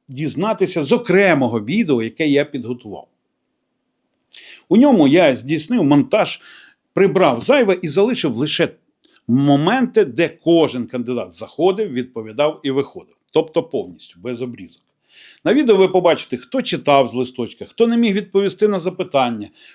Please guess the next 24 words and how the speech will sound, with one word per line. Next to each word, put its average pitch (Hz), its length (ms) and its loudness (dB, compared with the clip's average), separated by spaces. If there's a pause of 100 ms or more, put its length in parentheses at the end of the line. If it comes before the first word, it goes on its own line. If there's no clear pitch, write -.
хто - 240 0
в - 100 -6
темі, 185 400 0
хто - 280 0
ні. 113 340 -4 (440)
Сподіваюсь, 269 460 2
що 180 200 -2
після 143 320 -2
перегляду 123 760 0
глядачі 143 420 -6
саме 160 460 -2
дадуть 120 340 -4
оцінку, 202 440 -4
який 151 380 0
з - 100 -8
кандидатів 143 540 -4
відповідав 143 680 0 (240)
необхідним 156 500 -2
критеріям 156 520 0
для 135 220 0
обрання 117 500 -10
в 120 60 -6
наглядову 147 500 -2
раду. 226 240 -2